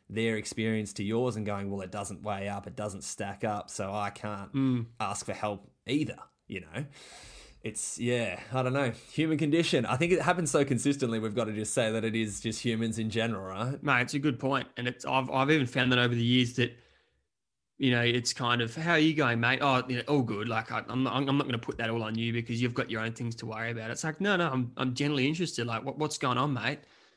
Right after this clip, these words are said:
Speaker 2: And then, you know, we spoke at the relationship stuff before. It's, "Oh, I've, you know, having a real bad time with the misso, or, you know,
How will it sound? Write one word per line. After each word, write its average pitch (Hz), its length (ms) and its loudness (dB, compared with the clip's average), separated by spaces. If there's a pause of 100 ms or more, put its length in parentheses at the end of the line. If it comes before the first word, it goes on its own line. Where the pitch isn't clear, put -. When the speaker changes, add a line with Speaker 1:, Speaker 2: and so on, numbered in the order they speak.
(340)
Speaker 2:
And 120 80 -4
then, 113 220 -4
you 117 100 -4
know, 113 60 -4
we 113 140 -4 (300)
spoke 120 200 -2
at 127 60 -2
the 117 80 -2
relationship 127 520 0
stuff 123 200 -2
before. 113 280 -6
It's, 107 100 -4
"Oh, 123 60 0
I've, 117 200 0 (600)
you - 40 -8
know, 117 60 -2
having 120 160 0
a 113 40 -4
real 117 180 0
bad 110 340 -4
time 117 200 -2
with 113 160 -2
the 117 60 -6
misso, 113 480 -4
or, 101 280 -10 (420)
you 120 80 -6
know, 117 200 -4